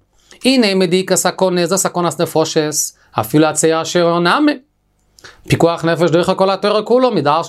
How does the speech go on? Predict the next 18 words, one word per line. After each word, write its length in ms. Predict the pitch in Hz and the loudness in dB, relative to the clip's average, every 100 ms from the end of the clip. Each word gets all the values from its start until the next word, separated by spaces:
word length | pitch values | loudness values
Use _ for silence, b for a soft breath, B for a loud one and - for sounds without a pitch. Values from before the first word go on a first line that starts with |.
| 156 | -6
פון 160 | 165 160 | -2 0
וחי 240 | 156 220 233 | 0 -2 0
בהם. 320 | 226 214 _ _ B B B | -2 -6 _ _ B B B
ווי 160 | 131 185 | 0 2
דלקה 440 | 185 131 175 233 | 0 0 -2 -2
סכנה, 440 | 208 247 277 277 220 113 | -2 -2 -2 0 -4 -4
אפילו 340 | 151 147 175 170 | -6 0 0 2
כל 160 | 170 | 0
איסורים 280 | 160 - 180 | 0 0 -2
שבתורה 460 | 185 170 175 180 175 | 0 0 0 0 0
נמי 260 | 170 185 | -2 0
לא. 100 | 175 262 - _ _ - B B B B | 0 -2 -6 _ _ -18 B B B B
זאגט 280 | 127 151 160 | 0 2 0
די 180 | 165 170 | -2 0
גמרא, 260 | 190 214 | 0 2
לעולם 640 | 185 180 196 208 208 208 202 | 2 2 2 2 2 0 0
דאיקה 420 | 196 220 254 240 | 0 0 0 0
סכנה. 420 | - - 139 110 | 0 -2 -4 -6